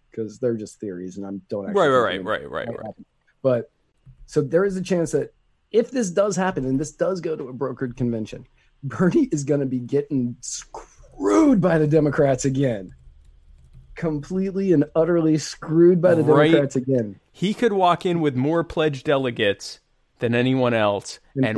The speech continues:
Speaker 2: walk
Speaker 1: anyone
Speaker 2: out
Speaker 1: else.
Speaker 2: with
Speaker 1: Nothing.
Speaker 2: nothing.
Speaker 1: Just shaft.
Speaker 2: Not V P, not, not just,
Speaker 1: You're gonna have
Speaker 2: "Hey."
Speaker 1: You're gonna have the booty, the booty judge, the Biden,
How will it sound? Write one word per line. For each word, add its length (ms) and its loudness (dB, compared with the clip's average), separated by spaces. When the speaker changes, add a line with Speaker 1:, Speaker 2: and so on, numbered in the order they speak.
Speaker 2:
walk 180 6
Speaker 1:
anyone 160 4
Speaker 2:
out 240 6
Speaker 1:
else. 40 -10
Speaker 2:
with 260 -2
Speaker 1:
Nothing. 580 -2
Speaker 2:
nothing. 760 4
Speaker 1:
Just 100 -20
shaft. 520 -6
Speaker 2:
Not 480 4
V 320 -2
P, 540 -4
not, 480 2
not 540 -4
just, 300 -6
Speaker 1:
You're 100 0
gonna 120 2
have 100 6
Speaker 2:
"Hey." 380 -2
Speaker 1:
You're 100 0
gonna 140 2
have 160 -2
the 400 -2
booty, 380 0
the 140 -4
booty 280 0
judge, 480 0
the 180 -4
Biden, 600 0